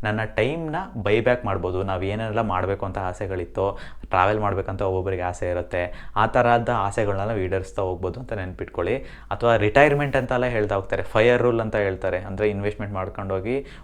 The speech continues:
ಒಂದು ಅರ್ಲಿ ಏಜ್‌ನಲ್ಲೇನೆ ಈ ರಿಟೈರ್ಮೆಂಟ್ ಆಗ್ಬಿಟ್ಟು ನಾವು ಆ ದುಡ್ಡು, ಅದ್ರಲ್ಲಿ ಬೆಳೀತಕ್ಕಂಥ ಬಡ್ಡಿ, ಬಡ್ಡಿ ಏನಲ್ಲ, ಡಿವಿಡೆಂಡ್ ದುಡ್ಡನ್ನಲ್ಲೇ ನಾನು ಬದುಕ್ತಾ ಹೋಗ್ಬೋದು.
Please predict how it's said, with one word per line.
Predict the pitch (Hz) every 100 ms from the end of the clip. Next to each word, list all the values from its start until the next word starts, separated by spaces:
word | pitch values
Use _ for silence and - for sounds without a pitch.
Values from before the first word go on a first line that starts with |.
| -
ಒಂದು | 104
ಅರ್ಲಿ | 98 98 113 110
ಏಜ್‌ನಲ್ಲೇನೆ | 104 104 101 98 98 107 101
ಈ | 95 113
ರಿಟೈರ್ಮೆಂಟ್ | 98 98 107 101 98 95
ಆಗ್ಬಿಟ್ಟು | 92 92 90 110
ನಾವು | 104 95 92
ಆ | 87 98
ದುಡ್ಡು, | 104 104 95 - 113
ಅದ್ರಲ್ಲಿ | 104 113 120
ಬೆಳೀತಕ್ಕಂಥ | 101 98 110 113 110 107
ಬಡ್ಡಿ, | 101 92 90 110 110 - - - 101
ಬಡ್ಡಿ | 110
ಏನಲ್ಲ, | 123 113 101
ಡಿವಿಡೆಂಡ್ | 104 107 120 120 110
ದುಡ್ಡನ್ನಲ್ಲೇ | 104 101 101 104
ನಾನು | 110 104
ಬದುಕ್ತಾ | 92 95 98 107
ಹೋಗ್ಬೋದು. | 98 95 92 90 117